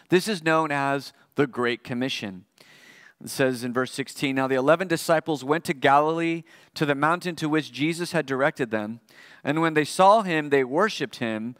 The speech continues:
but some doubted. And Jesus came and said to them,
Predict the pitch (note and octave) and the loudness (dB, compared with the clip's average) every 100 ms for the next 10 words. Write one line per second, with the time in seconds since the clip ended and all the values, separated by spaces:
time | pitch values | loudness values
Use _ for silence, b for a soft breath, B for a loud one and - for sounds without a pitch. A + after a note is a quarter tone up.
0 | b b - D3+ - F#3 D#3+ B2 C#3 D#3 | b b 0 0 2 0 0 2 6 6
1 | C#3 F#2+ - _ _ _ _ _ _ - | 4 -2 -12 _ _ _ _ _ _ -6
2 | C#3 B2 F#3+ F#3 D#3+ - E3 D#3+ C#3 - | -4 -2 -2 -2 -4 -4 -2 -2 -4 -2
3 | D#3 D3 C#3 B2 C3 B2 | 0 0 -2 0 0 -2